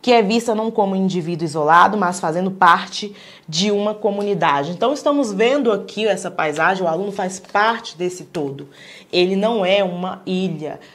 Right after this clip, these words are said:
né, em que, é, deve ser trabalhado de forma isolada. Não, ele faz parte de um contexto. Então, todo esse contexto deve ser levado em consideração. Também defendia o trabalho e a cooperação, que vem em primeiro plano.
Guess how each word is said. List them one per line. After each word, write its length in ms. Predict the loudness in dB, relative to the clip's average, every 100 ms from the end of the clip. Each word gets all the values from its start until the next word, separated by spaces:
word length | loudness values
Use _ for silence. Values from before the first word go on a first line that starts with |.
| -8
né, 120 | -4
em 120 | -4 -4
que, 460 | -6 -4 -4 -6 -16 _
é, 520 | -2 2 2 2 0 -4
deve 300 | 0 0 0
ser 300 | -4 -6 -4
trabalhado 800 | -4 0 0 4 6 6 4 -2
de 100 | -8
forma 380 | -6 -4 -6 -10
isolada. 680 | -8 -4 -4 -2 -4 -6 -6
Não, 260 | -2 -2 -2
ele 140 | -4
faz 300 | -2 -2 -2
parte 360 | -4 -4 -4 -10
de 80 |
um 120 | -8 -8
contexto. 680 | -8 -6 -4 -4 -8 -16 -20 -20 -18 -10
Então, 320 | -2 0 0
todo 460 | 0 0 0 0
esse 240 | -2 -4 -12
contexto 800 | -14 -14 -4 0 2 0 -8 -8
deve 300 | -4 -4 -8
ser 280 | -4 -2 -2
levado 460 | 0 2 2 -2 -6
em 200 | -6 -6
consideração. 840 | -8 -8 -6 -2 -2 -2 -6 -10 -12 _ -20 -20 -20 2
Também 260 | 4 6
defendia 440 | 4 4 2 0 -2
o 40 |
trabalho 600 | 6 6 8 8 8 4 0
e 80 |
a 80 | 0
cooperação, 960 | 4 6 6 6 6 4 2 0 0 0
que 140 | -6
vem 180 | -4 -4
em 60 | -2
primeiro 420 | -2 2 2 0
plano. 500 | 2 2 4 -2